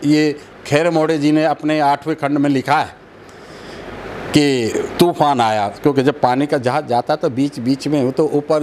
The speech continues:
जब हम जहाज में उड़ते हैं तो वहाँ भी कई बार झटके आते हैं। जब मौसम ख़राब होता है तो जो लहर चलती है हवाओं की, वो जब बहुत प्रबल होती हैं तो धक्का मारती हैं जहाज को, तो पता चलता है कि भाई जा-, जहाज गिरा अभी, ऐसा हुआ। तो पानी के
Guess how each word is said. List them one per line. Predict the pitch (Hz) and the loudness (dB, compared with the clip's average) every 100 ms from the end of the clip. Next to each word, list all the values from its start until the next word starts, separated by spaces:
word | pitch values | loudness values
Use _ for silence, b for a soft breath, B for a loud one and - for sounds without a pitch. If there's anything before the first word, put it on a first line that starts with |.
| 135 | 0
जब | 131 147 | 0 2
हम | 151 135 | 2 0
जहाज | 131 123 143 | 0 0 0
में | 156 | 0
उड़ते | 143 151 175 | 0 0 0
हैं | 165 | 2
तो | |
वहाँ | 131 127 | 2 2
भी | 156 | 0
कई | 160 165 | 2 2
बार | 165 | 2
झटके | 139 135 - | 0 -6 -2
आते | 170 156 - | 0 0 -4
हैं। | 151 139 - 107 | -10 -10 -12 -2
जब | 131 120 | 0 2
मौसम | 131 135 151 | 0 0 0
ख़राब | - 147 147 | 2 2 2
होता | 139 147 | 0 2
है | 156 | 0
तो | 151 151 | 0 -2
जो | 117 113 110 131 | -2 -4 0 2
लहर | 147 127 147 | 4 2 0
चलती | - 127 - | -2 -2 0
है | 175 | 0
हवाओं | 123 123 110 | 2 0 0
की, | 101 185 226 B B - | -2 -2 -2 B B 0
वो | 135 | 2
जब | 156 127 | 4 4
बहुत | 165 - | 0 2
प्रबल | 139 151 165 | 2 2 2
होती | 139 143 | 0 0
हैं | 185 175 | -4 0
तो | 175 | 0
धक्का | 131 139 214 190 | 0 0 0 2
मारती | 139 127 - | 2 2 0
हैं | 120 104 | 0 2
जहाज | 107 101 | 0 -2
को, | - 101 | -6 -4
तो | 131 117 - | -2 -2 -2
पता | 135 135 165 | 0 2 2
चलता | 180 165 170 | 2 2 2
है | 160 | 2
कि | 156 | 2
भाई | 156 139 | 2 0
जा-, | 123 143 135 120 | 0 0 0 -2
जहाज | 135 143 131 113 120 | 0 0 -2 -10 -2
गिरा | 143 151 117 | 2 2 2
अभी, | 98 95 B B B 151 | -2 -8 B B B 0
ऐसा | 170 160 | 2 2
हुआ। | 113 101 - B B - | 2 -2 -4 B B 0
तो | 196 | 2
पानी | 196 160 175 226 220 | 2 2 2 0 0
के | 208 214 185 139 | 2 2 2 0